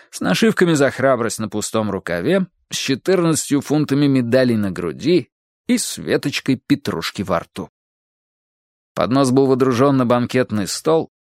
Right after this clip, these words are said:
и услужливые официанты принялись разделывать поданное блюдо, не обращая внимания на окаменевших от ужаса гостей. И когда в тарелке у каждого оказалась изрядная порция фаршированного орехами и ароматными травами министра обороны,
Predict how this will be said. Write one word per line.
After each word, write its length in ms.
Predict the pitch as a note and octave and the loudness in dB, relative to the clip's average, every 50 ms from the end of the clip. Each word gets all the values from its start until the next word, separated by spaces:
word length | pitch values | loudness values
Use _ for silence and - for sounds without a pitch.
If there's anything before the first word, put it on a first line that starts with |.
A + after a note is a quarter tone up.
| _ _ | _ _
и 60 | - | 0
услужливые 760 | C#3 C#3 C3+ - - F3 G3 F#3+ F3 E3 F3 F3 E3 D#3+ D3+ | 0 0 0 0 0 2 2 2 2 2 2 4 4 4 2
официанты 600 | C#3 - - A2+ - - C3 C#3 D#3 D3+ - C#3 - | 2 0 -4 -6 -2 0 2 2 2 0 -2 -4 -4
принялись 580 | - B2 A#2 A2+ A2+ G#2+ A2 B2+ D3 D3 - | -2 -2 -2 -2 -2 -2 -2 -2 -2 -2 0
разделывать 800 | C#3 C3+ B2+ A#2 G2+ F2+ G#2+ B2 C#3+ D3 C#3 B2 G#2+ G2+ - - | 0 0 0 0 -2 -4 -2 0 2 2 2 2 0 -2 -6 -4
поданное 480 | - B2 B2+ B2+ A2 G#2+ G2+ F#2+ F2+ | -2 0 0 2 0 -2 -4 -6 -8
блюдо, 480 | E2 - F#2+ B2 D#3+ D#3+ C#3 A#2 F#2 - _ _ _ _ _ _ _ _ | -8 -4 -2 0 0 0 0 -2 -4 -6 _ _ _ _ _ _ _ _
не 100 | - E3+ | -2 0
обращая 600 | F#3+ G3 G3 G#3 G#3 G3 - - - F#3+ G#3 G3+ | 2 2 4 4 2 2 2 2 2 2 4 4
внимания 640 | F#3+ F#3 F#3 G3 F3 C#3+ C#3 C#3+ D#3+ F3 F3 D#3+ D3+ | 2 2 2 4 4 4 4 4 2 2 2 2 2
на 120 | C3 A2+ G#2+ | 0 0 -2
окаменевших 720 | G2 - - G#2 A2 A2 A2+ B2+ D3 D3+ - - C#3+ - | -4 -4 -6 -4 -4 -2 -2 0 -2 -2 -2 -4 -2 0
от 200 | C#3 A#2+ - - | -2 -2 -2 -2
ужаса 360 | A#2 A#2 G#2 A2 G#2+ - G#2+ G#2 | -4 -4 -4 -4 -4 -4 -4 -2
гостей. 680 | G2+ G#2+ G#2 G2 - - - - B1+ A1 G#1+ - _ _ _ _ _ _ _ _ _ | -2 -2 -2 -2 -4 -8 -10 -12 -14 -16 -16 -20 _ _ _ _ _ _ _ _ _
И 120 | - - F#2 | -10 -8 -6
когда 340 | - G#2+ G2 F#2+ G#2 A2+ A2 | -4 -4 -4 -2 0 0 0
в 60 | - | 0
тарелке 460 | - A#2 A2+ A2 A#2 A#2 A2 - B2 | 0 -2 0 2 0 0 0 0 2
у 120 | B2+ C3 A2+ | 2 2 0
каждого 640 | - - - B2+ B2 A2+ G#2 F#2 D#2+ E2 D#2+ D#2 D2 | 0 0 2 4 4 2 0 -2 -6 -8 -8 -6 -6
оказалась 600 | D#2+ F2+ - G2 G#2+ A2 B2 B2+ B2 A#2 - - _ - | -6 -4 -4 -2 0 2 2 2 0 0 -4 -10 _ -8
изрядная 680 | F#3+ F#3+ F3 F3 F#3+ F#3 F3+ F3+ F3+ D#3+ E3 D#3+ D#3 C3 | -6 -6 -4 -2 -2 0 0 0 0 0 0 0 0 -2
порция 480 | - - D3 D3 C3 G#2 - - G#2 | 0 2 2 2 2 0 -2 -6 -6
фаршированного 800 | F#2+ - A#2+ A2+ - - C#3+ C#3 D3+ D#3 D3 C#3 C3 B2 A#2+ B2 | -6 -4 -6 -4 -2 0 2 2 4 4 4 2 2 2 2 2
орехами 580 | B2+ B2+ B2+ B2+ C#3 D3 C#3 - - A2 G#2 F#2+ | 2 2 2 2 2 2 0 -2 -6 -8 -6 -4
и 80 | F#2 G2 | -2 0
ароматными 600 | G#2 A#2+ B2+ C3+ C3+ C#3+ C#3 - - C#3 C3 A#2 | 0 2 2 2 2 0 -2 -2 -2 -4 -4 -4
травами 500 | - - B2 C3+ C#3+ C3+ A#2+ A2 G#2+ G#2 | -2 0 2 2 2 2 0 -2 -4 -6
министра 560 | G#2 A#2+ C#3 C#3 C#3 B2+ - - - G#2+ G2 | -4 -4 -2 -2 -2 -2 -4 -4 -2 -2 -2
обороны, 560 | F#2 F#2 G#2+ B2+ E3 G3 G3+ F#3 F3+ D#3+ - | 0 0 0 0 0 0 0 0 -2 -2 -4